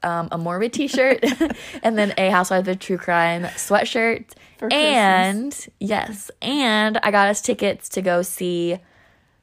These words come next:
Speaker 1: Morbid.
Speaker 2: Woot, woot.
Speaker 1: Yep, live show in Nashville.
Speaker 2: Excited,
Speaker 1: Yeah.
Speaker 2: excited.
Speaker 1: Which is, like, three hours from us, but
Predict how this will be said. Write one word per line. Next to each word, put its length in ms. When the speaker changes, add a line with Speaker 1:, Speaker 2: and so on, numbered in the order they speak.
Speaker 1:
Morbid. 720
Speaker 2:
Woot, 220
woot. 380
Speaker 1:
Yep, 240
live 400
show 520
in 200
Nashville. 600
Speaker 2:
Excited, 520
Speaker 1:
Yeah. 200
Speaker 2:
excited. 540
Speaker 1:
Which 160
is, 80
like, 240
three 160
hours 480
from 200
us, 360
but 600